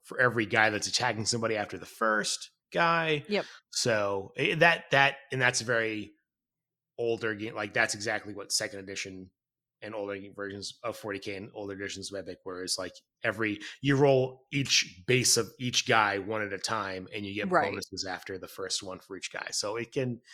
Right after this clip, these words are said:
Speaker 1: it can bog down, but can all, but I think it's a good way to represent what you're trying to do here, which is, you know, a large mass of troops swarming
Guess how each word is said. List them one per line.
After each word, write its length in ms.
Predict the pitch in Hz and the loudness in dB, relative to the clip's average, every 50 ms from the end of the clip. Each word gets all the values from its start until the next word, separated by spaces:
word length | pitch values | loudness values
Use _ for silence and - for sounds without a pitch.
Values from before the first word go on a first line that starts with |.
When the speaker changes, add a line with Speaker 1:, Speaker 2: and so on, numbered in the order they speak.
| - - - - - - - _ _ _ _ _ _ _ _ _ _ _ _ _ _ _ _ _ _ _ _ _ _ _ _ _ _ _ | -20 -20 -20 -20 -20 -20 -20 _ _ _ _ _ _ _ _ _ _ _ _ _ _ _ _ _ _ _ _ _ _ _ _ _ _ _
Speaker 1:
it 100 | - 147 135 | -2 0 2
can 180 | - 160 151 131 | 2 2 2 4
bog 280 | 139 131 131 135 135 | 6 6 6 6 4
down, 240 | 113 110 104 104 104 | 2 0 0 0 -2
but 100 | 104 - | -6 -8
can 100 | - 107 | -8 -6
all, 260 | 107 104 104 - - - | -4 -4 -6 -6 -4 -2
but 100 | 113 110 | -2 -2
I 40 | 104 | -2
think 180 | - - 113 107 | -2 -4 -6 -4
it's 120 | 98 - | -4 -4
a 40 | 104 | -4
good 120 | 98 104 | -6 -8
way 160 | 101 98 95 92 | -8 -8 -8 -8
to 60 | 95 | -6
represent 480 | 95 92 87 85 98 98 90 98 - | -8 -8 -8 -10 -10 -10 -10 -10 -10
what 100 | - - | -10 -12
you're 80 | - - | -10 -10
trying 200 | - - 98 95 | -8 -8 -8 -8
to 60 | 92 92 | -8 -8
do 160 | 95 101 90 | -8 -10 -10
here, 160 | 90 92 87 | -10 -10 -12
which 200 | 87 87 - - | -12 -12 -12 -12
is, 300 | 95 87 - - - - - | -10 -6 -4 -4 -4 -4 -6
you 80 | 104 | -8
know, 120 | 95 90 87 | -10 -10 -10
a 40 | 85 | -8
large 340 | 85 90 90 87 85 - | -8 -6 -6 -6 -8 -8
mass 240 | 92 90 90 - - | -8 -8 -8 -8 -8
of 60 | - | -10
troops 640 | - - - 92 85 78 - - - - - - - _ _ _ _ _ _ _ _ | -10 -10 -10 -10 -10 -8 -6 -4 -4 -4 -6 -8 -14 _ _ _ _ _ _ _ _
swarming 760 | - - - - - 104 98 101 95 90 92 87 85 85 85 | -6 -4 -2 -2 -2 -4 -4 -6 -6 -6 -8 -10 -10 -14 -16